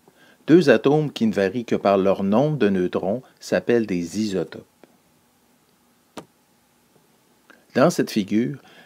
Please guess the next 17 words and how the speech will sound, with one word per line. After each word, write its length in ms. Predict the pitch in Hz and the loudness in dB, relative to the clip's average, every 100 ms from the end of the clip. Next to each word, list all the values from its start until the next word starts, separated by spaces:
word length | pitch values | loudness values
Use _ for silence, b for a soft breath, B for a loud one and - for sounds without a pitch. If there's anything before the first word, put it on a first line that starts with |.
| _ | _
les 160 | 104 104 | -4 -2
trois 240 | - 165 | 2 4
représentations 720 | 151 - 104 101 95 98 127 | 4 2 0 0 0 -2 -2
de 80 | 107 | -2
l'oxygène 560 | 107 - 98 104 113 113 | -4 -4 -4 -2 -2 -2
forment 340 | - 98 95 | -2 -2 -2
trois 440 | - - 143 147 | -8 2 2 4
isotopes, 520 | 113 98 87 - - - B B | 0 -2 -4 -6 -12 -14 B B
dont 160 | 117 110 | 0 2
les 160 | 104 98 | 0 0
nombres 260 | 110 127 | -2 -2
de 100 | 95 | -2
neutrons 460 | 92 92 92 104 98 | -4 -6 -6 -8 -8
respectifs 920 | 95 123 - 98 85 - 107 - _ 135 B B B | -8 -10 -8 -12 -12 -12 -12 -12 _ -16 B B B
sont 360 | - - - 95 b b b - | -20 -8 -8 -8 b b b -20
huit, 480 | 95 104 127 - 156 165 _ _ _ _ _ _ _ _ _ - | -10 -8 -8 -10 -10 -10 _ _ _ _ _ _ _ _ _ -12
neuf 420 | 90 98 160 | -8 -8 -10